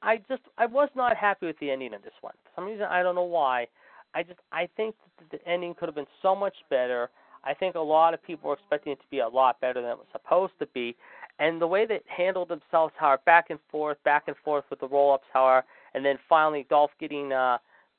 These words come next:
caught in his own, basically got caught with his hand in the cookie jar, no pun intended, however. I think that's what happened, however. But afterward, however, I mean, l-, I mean, Roode won in a fair way, I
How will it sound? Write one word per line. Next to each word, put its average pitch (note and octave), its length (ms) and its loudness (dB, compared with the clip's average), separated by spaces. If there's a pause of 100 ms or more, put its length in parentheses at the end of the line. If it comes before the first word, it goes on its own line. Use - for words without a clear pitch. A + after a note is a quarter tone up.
(320)
caught D#3+ 380 6 (100)
in C#3 100 -12
his C3+ 180 -8
own, D3 240 0 (160)
basically E3+ 400 -8
got D3 260 -4 (140)
caught C#3+ 220 2
with C3 160 -10
his B2+ 140 -8 (720)
hand E3 180 -4
in C3+ 60 -8
the B2 60 -14
cookie E3+ 340 -12
jar, C#3 140 0
no C#3 140 0
pun C3 240 -6
intended, F3+ 580 -6
however. G#2 480 -8
I A2 100 -10
think B2 240 -8 (340)
that's C3 200 -2
what C3+ 140 0
happened, A#2 440 -2
however. A2+ 320 0 (340)
But D3+ 160 2
afterward, E3+ 460 0
however, D3+ 180 2
I C#3 60 -2
mean, C#3 200 -6 (420)
l-, D3+ 160 -10
I D3+ 60 -10
mean, C#3+ 320 -8 (140)
Roode G#3 240 -6
won G3+ 320 -2 (100)
in D#3+ 80 -6
a D3 80 -4 (120)
fair D#3+ 220 0
way, C#3+ 180 2
I B2 140 -2